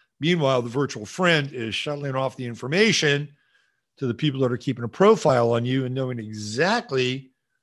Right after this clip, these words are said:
what you're about, where your, uh, your psychological microfractures are,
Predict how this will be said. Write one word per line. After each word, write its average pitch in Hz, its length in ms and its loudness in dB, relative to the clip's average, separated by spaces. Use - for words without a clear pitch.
what 143 200 0
you're 160 140 2
about, 147 460 2
where 131 240 -4
your, 127 360 -2
uh, 107 260 -6
your 147 200 4
psychological 160 1000 4
microfractures 127 1040 0
are, 110 440 -4